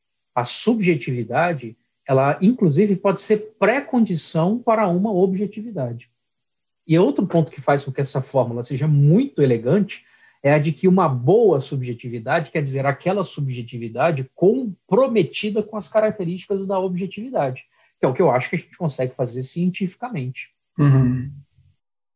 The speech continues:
Speaker 2: Isso se conecta com a discussão sobre, entre aspas, relativismo em relação à violência, porque a gente não tá falando só de subjetividade, né? Não é só o que cada um acha, como cada um conceitualiza, mas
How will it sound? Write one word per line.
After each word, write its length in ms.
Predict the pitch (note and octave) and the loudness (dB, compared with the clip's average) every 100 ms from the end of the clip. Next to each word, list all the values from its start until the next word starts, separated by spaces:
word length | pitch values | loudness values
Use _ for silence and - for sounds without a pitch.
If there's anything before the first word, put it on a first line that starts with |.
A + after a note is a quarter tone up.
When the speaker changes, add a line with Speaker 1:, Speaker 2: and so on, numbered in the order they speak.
| _ _ _ _ _ - - - | _ _ _ _ _ -12 -8 0
Speaker 2:
Isso 160 | C#3 | 0
se 100 | - | 2
conecta 420 | D3 D#3 D3 C#3 C#3+ | 0 4 2 2 2
com 100 | D3 | 4
a 40 | |
discussão 520 | C#3+ C#3+ C#3+ - C3+ | 4 2 0 2 2
sobre, 720 | C#3 C#3 C#3 C#3 C3+ C3 C#3 C#3 - | 2 4 4 6 6 6 4 -2 -6
entre 260 | - C#3 C#3 | 0 2 2
aspas, 340 | C3 - C3+ | 2 2 2
relativismo 760 | C3+ C3 C#3 C3+ B2+ C#3+ C#3+ C3+ | 4 2 2 2 6 6 6 4
em 40 | |
relação 360 | C3 B2+ - E3 | 4 2 2 4
à 40 | |
violência, 460 | C#3 C3 C3 C#3 D3 | 4 4 4 4 2
porque 240 | - - | -2 2
a 280 | D3+ D#3 D#3 | 4 4 4
gente 160 | C#3+ D3 | 4 4
não 120 | C#3+ | 4
tá 140 | C#3+ | 2
falando 320 | C#3+ C#3+ D3 | 4 4 4
só 320 | C#3+ - D3+ D#3+ | 0 0 0 2
de 120 | F#3+ | 2
subjetividade, 840 | - F3+ F#3+ F3 F3 F3 C#3 C3+ | 2 4 4 4 2 4 4 4
né? 140 | C3 B2+ | 6 6
Não 100 | C3 | 4
é 80 | |
só 300 | C#3 - C#3+ | 2 2 2
o 60 | C#3+ | 2
que 100 | D3 | 0
cada 320 | D3+ C#3 C#3 | 2 4 4
um 100 | C#3 | 4
acha, 340 | C3+ C#3 C#3 C#3 | 4 2 0 0
como 260 | C3+ C#3 | 4 4
cada 200 | C#3+ C3+ | 4 4
um 60 | C3+ | 4
conceitualiza, 720 | C#3+ C#3 C#3 D3+ C#3 C3+ C#3 | 2 4 4 4 4 6 6
mas 360 | C#3+ C#3+ D#3 | 6 4 2